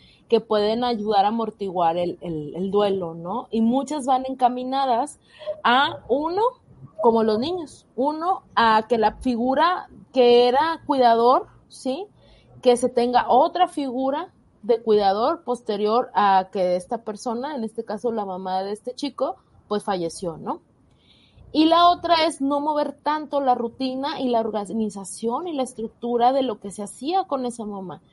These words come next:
Eso, si bien obviamente no nos va a devolver a su mamá,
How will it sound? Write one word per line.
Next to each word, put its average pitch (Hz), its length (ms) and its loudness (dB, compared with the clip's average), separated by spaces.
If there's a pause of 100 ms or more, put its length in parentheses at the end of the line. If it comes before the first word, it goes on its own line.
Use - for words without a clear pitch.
(340)
Eso, 311 680 2 (180)
si 247 220 -2
bien 247 360 2
obviamente 220 600 2
no 220 320 2
nos 214 180 -2
va 233 120 6
a 240 40 4
devolver 190 440 -2
a 202 60 -6
su 208 160 -12
mamá, 277 500 -4